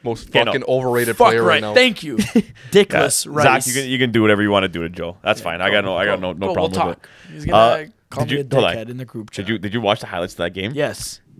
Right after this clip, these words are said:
Speaker 2: Did you see the, the, the ending to that game? <laughs> Dude, that counterattack. <laughs> You lose it right at the end. Holy dude.
Speaker 3: And
Speaker 2: West
Speaker 3: you wanna
Speaker 2: Ham?
Speaker 3: compare.
Speaker 2: West Ham, I, I don't know what the fuck is wrong with them this season, but dude, they just look like a, a disaster. And like, f-, like surely, like,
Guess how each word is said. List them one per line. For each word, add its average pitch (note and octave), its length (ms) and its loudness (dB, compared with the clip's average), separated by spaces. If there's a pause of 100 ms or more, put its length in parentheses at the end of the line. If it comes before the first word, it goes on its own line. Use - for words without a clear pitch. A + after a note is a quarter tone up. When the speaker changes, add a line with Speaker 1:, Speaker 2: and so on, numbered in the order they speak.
Speaker 2:
Did B2+ 80 -10
you C3+ 80 -2
see D3 120 -4
the, D#3 120 -2
the, F#2+ 400 -4
the G#2 100 0
ending A#2 220 -2
to C3+ 100 -2
that C3 140 2
game? E3+ 320 -4
<laughs> E4+ 140 -12
Dude, D4+ 840 -2
that G#3+ 180 2
counterattack. C#4 840 2 (100)
<laughs> - 100 -12 (260)
You C4 80 -10
lose C4 200 -12
it B3+ 60 -8
right A#3+ 160 0
at - 80 -14
the E3 300 -2
end. - 240 -10 (440)
Holy A3+ 560 2
dude. F3 480 -2 (160)
Speaker 3:
And A2+ 100 0
Speaker 2:
West C#3 120 6
Speaker 3:
you G4 60 0
wanna E3+ 180 4
Speaker 2:
Ham? A3 100 2
Speaker 3:
compare. G4 680 0
Speaker 2:
West A#2+ 240 2
Ham, D3+ 320 0
I, F#2+ 160 -6 (100)
I G#2+ 120 2
don't A#2 100 2
know A2+ 60 -2
what G#2 140 -4
the G#2+ 60 -8
fuck - 280 -4
is F2 120 -8
wrong F#2 220 -2
with A2 140 -6
them G#2 180 -4
this G#2 160 -6
season, C3+ 540 -8 (320)
but A2+ 120 -2
dude, G#2 160 -4
they G#2+ 120 2
just G#2+ 160 -6
look F#2+ 80 -8
like F#2+ 240 -6
a, - 60 -8
a - 20 -4
disaster. F2+ 720 -10 (500)
And B2+ 120 -4
like, C3+ 100 0
f-, - 180 -10
like C#3 160 0
surely, G3 420 4
like, C3 300 0